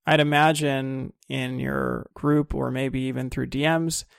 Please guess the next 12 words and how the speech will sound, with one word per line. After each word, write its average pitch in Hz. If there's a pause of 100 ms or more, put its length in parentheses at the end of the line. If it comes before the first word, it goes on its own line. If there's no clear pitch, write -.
(160)
you 180
get 180
asked 156
questions 135
from 135
people 131
starting 131
a 123
cottage 131
food 131
business. 127
So 151